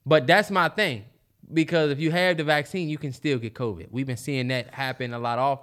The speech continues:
uh, I mean, a lot more. It's with, like, these, like, the N F L. Like, we just had to put, they just put what's the name on covid,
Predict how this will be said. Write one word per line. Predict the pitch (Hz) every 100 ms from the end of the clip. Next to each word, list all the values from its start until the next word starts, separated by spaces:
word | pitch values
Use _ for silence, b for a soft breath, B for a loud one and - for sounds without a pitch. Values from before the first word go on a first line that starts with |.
| -
uh, | 127 -
I | 131
mean, | 127 117
a |
lot | 117 110
more. | 120 170 147 104 101 b b b _
It's | 151 147 -
with, | 160 151 139 -
like, | 131 110 - _ _ _ _
these, | 127 143 143 127
like, | 139
the | 139 156
N | 160
F | 151 -
L. | 160 117
Like, | 107 104
we | 123
just | 147 156
had | 160
to | 143
put, | - 170 151 - b b b
they | 147
just | 160 165
put | 175
what's | 180 180
the | 165
name | 151 147
on | 143
covid, | 170 160 143 139 110